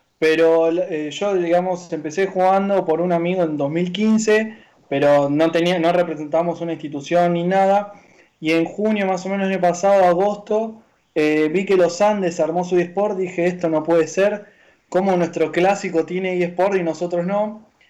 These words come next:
Y ahí, bueno, me puse en contacto con el club, llegamos a un acuerdo y, bueno, a, a partir de, de ese momento, eh, empezamos a, a representar a Temperley, eh, en el fifa.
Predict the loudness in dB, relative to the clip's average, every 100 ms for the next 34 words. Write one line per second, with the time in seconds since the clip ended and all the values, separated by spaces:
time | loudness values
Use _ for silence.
0 | _ -2 2 2 2 0 -4 -6 -4 -4
1 | -2 0 -2 0 0 2 0 -2 0 0
2 | 0 -4 -16 _ _ -4 2 4 2 0
3 | 0 0 0 0 0 -2 -4 -4 -2 -2
4 | -2 -2 -2 -2 0 0 2 4 4 2
5 | 0 -4 -2 -2 -2 -2 0 2 2 2
6 | 0 -2 -6 _ _ -2 0 0 -2 0
7 | 2 2 0 0 0 0 0 -4 -6 0
8 | 4 4 4 2 2 0 -2 -2 -6 _
9 | _ _ -6 -4 -2 -2 -2 -2 -2 0
10 | 0 0 0 -6